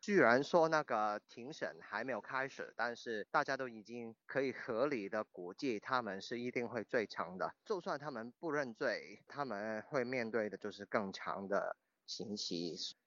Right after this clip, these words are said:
啊，认罪可以扣三分之一的那个刑期，而且是可以，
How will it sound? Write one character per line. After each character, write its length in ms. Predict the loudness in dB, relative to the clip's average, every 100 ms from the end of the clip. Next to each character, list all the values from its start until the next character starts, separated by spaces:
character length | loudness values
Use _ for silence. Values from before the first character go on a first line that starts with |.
| _
啊， 180 | 0 2
认 260 | 4 2 2
罪 400 | 2 2 2 -4
可 260 | -4 -2 -2
以 220 | -2 -6 -6 -10 -12 2
扣 280 | 4 4
三 180 | 2 -2
分 160 | -2 -6
之 180 | -4 -4
一 180 | -2 0
的 140 | 0
那 100 | 0
个 100 | -2
刑 240 | -4 -8 -8
期， 440 | -4 0 0 0 _ _ _ _ _
而 240 | 6 6
且 320 | 6 2 0 0
是 240 | -4 -4
可 380 | -4 0 2 2
以， 420 | 0 -2 -4